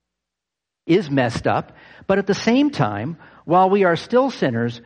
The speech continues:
Christ died to save us from sin and death. Through his blood,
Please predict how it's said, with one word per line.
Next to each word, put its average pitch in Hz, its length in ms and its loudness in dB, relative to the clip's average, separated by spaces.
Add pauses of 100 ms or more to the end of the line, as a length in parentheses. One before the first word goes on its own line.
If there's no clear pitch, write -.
(220)
Christ 185 480 -2
died 147 340 2
to 117 80 -6
save 151 380 0
us 107 340 -6 (100)
from 98 160 -10
sin 135 500 -4 (400)
and 104 180 -8
death. 85 260 -14 (1600)
Through 180 140 4
his 208 280 2
blood, 101 400 -6